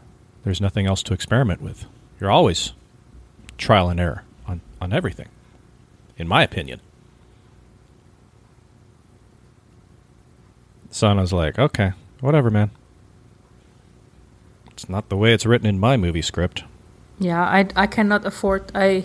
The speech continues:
Speaker 2: have very short life to live, and I am forty now, and I don't think I want to try and learn something right now in my life based on trial and error.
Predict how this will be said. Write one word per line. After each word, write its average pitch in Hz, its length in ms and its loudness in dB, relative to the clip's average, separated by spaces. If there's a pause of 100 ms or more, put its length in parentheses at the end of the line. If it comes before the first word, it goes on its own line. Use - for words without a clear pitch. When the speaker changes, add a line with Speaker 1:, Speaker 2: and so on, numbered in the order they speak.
Speaker 2:
have 202 140 0
very 208 200 4
short 202 300 0
life 190 300 2
to 202 120 0
live, 208 280 2 (580)
and 190 400 0 (580)
I 185 120 4
am 190 200 2 (280)
forty 233 420 2
now, 214 320 6
and 185 420 0
I 170 100 -2
don't 202 220 4
think 190 440 -2 (680)
I 180 120 2
want 180 260 0
to 185 100 -4
try 180 380 2
and 170 340 0 (720)
learn 196 380 4
something 196 540 2
right 185 260 4
now 175 240 0
in 185 140 0
my 170 140 -4
life 170 400 -2
based 175 260 0
on 170 100 -4
trial 175 460 2
and 160 220 -4
error. 175 420 0